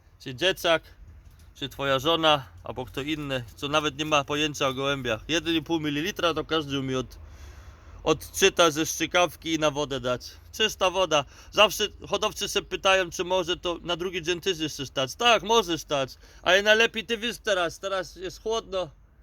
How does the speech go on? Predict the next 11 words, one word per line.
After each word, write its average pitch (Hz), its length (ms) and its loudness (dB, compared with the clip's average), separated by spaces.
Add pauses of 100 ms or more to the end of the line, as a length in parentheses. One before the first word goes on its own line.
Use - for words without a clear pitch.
(300)
deszcze, 185 640 -2 (380)
to 175 120 -4
gołąb 202 280 2
tyle 190 200 2
nie 185 120 -2
pije. 175 420 2 (760)
Raz 175 260 0
dziennie 185 320 -4
jeszcze 170 260 -6
karmić 175 420 0
może 151 400 -4